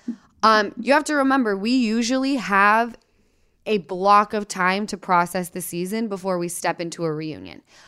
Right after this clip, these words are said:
I was actually thinking that they were going to push the reunion back because before this happened, we already knew that,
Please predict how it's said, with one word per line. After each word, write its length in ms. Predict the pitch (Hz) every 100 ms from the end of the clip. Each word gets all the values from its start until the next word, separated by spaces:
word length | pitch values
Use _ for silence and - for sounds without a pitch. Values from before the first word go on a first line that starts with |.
| _ -
I 180 | 202 247
was 160 | 269
actually 480 | 226 214 - 208 190
thinking 460 | 185 185 175 185 175
that 280 | 165 165
they 220 | 202 185 185
were 140 | 180
going 180 | 175 175
to 60 | 165
push 220 | 190 165
the 120 | 175
reunion 380 | 165 160 156 147
back 300 | 160 131 -
because 260 | 170 196
before 300 | 175 180 220
this 180 | 226 226
happened, 540 | 208 202 - 294 359 - _ _ _ _ _ _ _ _
we 220 | 196 269
already 240 | 247 226
knew 440 | 214 214 196 180 175 _ _ _
that, 500 | 180 208 185 -